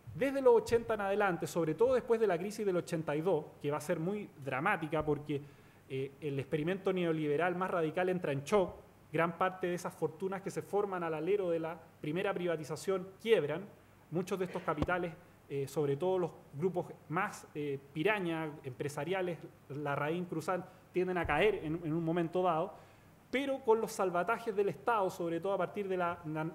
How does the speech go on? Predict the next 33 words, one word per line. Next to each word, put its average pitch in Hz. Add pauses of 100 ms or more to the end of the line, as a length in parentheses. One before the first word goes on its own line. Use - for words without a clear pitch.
nacionalización 160 (240)
parcial 196
de 180
la 165
banca, 175 (260)
la 147
nacionalización 151
de 175
ciertas 170
A 165
F 165
P 202 (400)
y 180
con 196
los 156
salvatajes 180
y 160
el 165 (180)
ayornamiento 165
de 180
este 180
primer 190
neoliberalismo 170
radical 165
que 160
impulsan 170
los 170
Chicago, 214 (520)
se 185
va 220
a 214
poder 208 (160)
recuperar 190